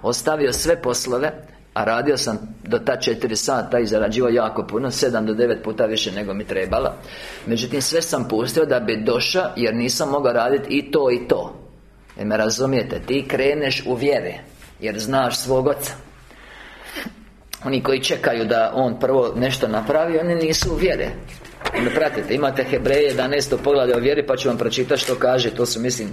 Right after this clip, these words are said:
osam do deset stihove, da vidite kako je Abraham krenuo kad ga on pozvao da ide iz ku-, iz roditeljske kuće, iz svoje zemlje i u nepoznatu zemlju. E, pazi, znači, on je od osam do deset, jedanaest, kaže, „Vjerom posluša,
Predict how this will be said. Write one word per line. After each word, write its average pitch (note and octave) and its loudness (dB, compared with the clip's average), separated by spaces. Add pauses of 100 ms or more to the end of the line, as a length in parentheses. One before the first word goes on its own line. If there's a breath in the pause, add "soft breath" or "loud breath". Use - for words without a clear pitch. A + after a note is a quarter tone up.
(120)
osam A#2 0
do G#2 0
deset G#2+ 0
stihove, A#2+ 0 (360 loud breath)
da A2 2
vidite B2+ 0
kako C3 2
je D3+ 4
Abraham A2+ -2
krenuo B2 0
kad B2 0
ga C3+ 4
on C3+ 0
pozvao C3+ 2
da A2 0
ide B2+ 2
iz B2 0
ku-, C#3 2
iz A#2+ 0
roditeljske B2 2
kuće, A#2+ -2
iz B2+ 0
svoje A#2+ 2
zemlje A2 -2 (1160 loud breath)
i - -4
u C3+ 2
nepoznatu C3+ 0
zemlju. A#2+ 0 (1300)
E, B2 2
pazi, B2 2
znači, A#2+ -2 (520 loud breath)
on C3+ 2
je B2 2
od B2 2
osam C3+ 0
do A#2+ 2
deset, B2 0
jedanaest, B2 0
kaže, C#3+ 4
„Vjerom C#3 2
posluša, C#3 2